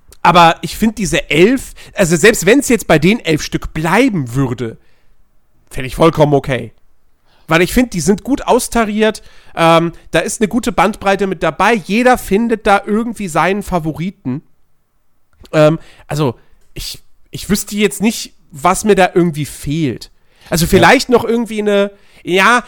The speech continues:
Speaker 1: vielleicht noch irgendwie eine zweite Heilerin und ein, ein zweiter Heiler, der aber halt irgendwie anders funktioniert als Sage. Der vielleicht einen Instant-Heal gibt, der aber halt nicht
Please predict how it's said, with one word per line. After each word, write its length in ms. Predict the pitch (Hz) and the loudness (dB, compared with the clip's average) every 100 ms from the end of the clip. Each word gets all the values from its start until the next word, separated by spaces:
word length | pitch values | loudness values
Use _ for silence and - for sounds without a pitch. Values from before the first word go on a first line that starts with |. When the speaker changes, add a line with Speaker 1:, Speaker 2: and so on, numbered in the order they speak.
| - | -8
Speaker 1:
vielleicht 420 | - 185 220 311 | -4 2 2 0
noch 140 | 254 - | -4 -4
irgendwie 260 | 247 220 | -8 -8
eine 160 | 233 208 | -8 -8
zweite 960 | - 147 147 185 254 - 240 233 233 233 - _ - | -10 -4 0 0 -2 -4 -2 -2 -4 -10 -20 _ -2
Heilerin 520 | 170 277 294 277 320 403 _ _ _ _ _ _ _ _ _ _ | 0 2 2 0 -4 -8 _ _ _ _ _ _ _ _ _ _
und 120 | 185 | -2
ein, 180 | 180 202 | -2 -4
ein 140 | 214 - | -8 -6
zweiter 380 | 190 233 190 | -2 0 0
Heiler, 400 | 151 196 277 277 | 0 0 2 2
der 180 | 220 220 | 0 -2
aber 160 | 220 190 | -2 0
halt 180 | 202 202 | -2 -4
irgendwie 260 | 220 208 - | -10 -8 -6
anders 360 | 220 220 - | -2 -2 -2
funktioniert 600 | - 139 - 127 120 123 123 | -4 -6 -4 -2 -2 -2 -6
als 220 | 117 - | -10 -10
Sage. 420 | 117 98 - - - - - - | -10 -12 -14 -16 -18 -20 -20 -2
Der 140 | 165 165 | 0 0
vielleicht 800 | 208 202 202 202 202 - - - _ _ _ _ _ _ _ - | 0 4 4 4 0 -8 -20 -20 _ _ _ _ _ _ _ -8
einen 120 | 208 | -4
Instant-Heal 800 | 233 294 - 233 202 - 175 165 | 0 0 0 -2 -2 -2 -2 -2
gibt, 340 | 214 220 - | -2 -6 0
der 200 | 196 202 | 2 2
aber 280 | 196 196 185 | 2 2 2
halt 320 | 180 196 196 175 | 4 2 0 -4
nicht 380 | 190 - - | -4 -6 -14